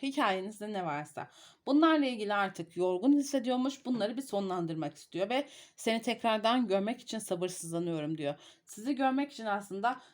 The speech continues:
can atan bir kişinin olduğunu da bizlere söyleyebiliyor. Ee, ve aslında bu döngü, bu süreç onun hayatının en bereketli, değerli hissettiği ve parladığı döneme itmiş.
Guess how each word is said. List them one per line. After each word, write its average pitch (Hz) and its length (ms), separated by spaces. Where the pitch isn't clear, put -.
can 240 180
atan 175 400
bir 233 180
kişinin 190 340
olduğunu 156 380
da 160 120
bizlere 190 340
söyleyebiliyor. 143 760
Ee, 208 400
ve 359 240
aslında 262 480
bu 277 140
döngü, 208 440
bu 277 80
süreç 196 460
onun 294 300
hayatının 285 640
en 311 200
bereketli, 196 760
değerli 202 400
hissettiği 277 480
ve 277 140
parladığı 208 520
döneme 160 320
itmiş. - 520